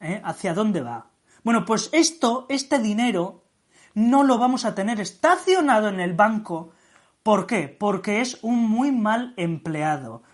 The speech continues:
No va a funcionar bien si lo tenemos estacionado en el banco. No, no, no, no, no. Porque se va a convertir vago.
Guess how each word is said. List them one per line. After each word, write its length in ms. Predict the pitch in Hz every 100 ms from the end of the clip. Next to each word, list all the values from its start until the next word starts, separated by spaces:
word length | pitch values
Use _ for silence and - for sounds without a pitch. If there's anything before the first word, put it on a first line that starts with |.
| _
No 540 | 185 202 226 247 - -
va 280 | 165 185
a 260 | 220 - 160
funcionar 760 | - 294 359 330 320 240 190
bien 360 | 170 156 139 170 _ _
si 220 | - 220
lo 160 | 185 185
tenemos 640 | 185 208 214 226 220 - _ _ _ _ _ _
estacionado 880 | 208 - 233 180 208 190 202 202 214 214
en 140 | 170
el 140 | 151 151
banco. 540 | 160 147 135 120 110
No, 180 | 180 202
no, 160 | 170 147
no, 140 | 139
no, 140 | 135 127
no. 220 | 123 - _
Porque 220 | 214 202
se 100 | 190
va 60 | 226
a 40 |
convertir 440 | 240 233 226 254 208
vago. 400 | 175 143 131